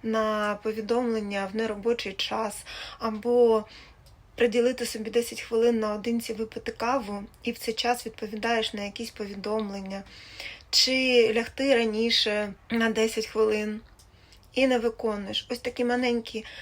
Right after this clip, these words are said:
невиконані обіцянки є головною причиною внутрішнього роздратування. І день за днем це накопичується,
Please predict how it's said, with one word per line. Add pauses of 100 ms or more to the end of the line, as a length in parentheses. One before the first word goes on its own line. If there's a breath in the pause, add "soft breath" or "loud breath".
(160 loud breath)
невиконані
обіцянки (140)
є (140)
головною
причиною (440)
внутрішнього
роздратування. (200)
І
день
за
днем
це
накопичується,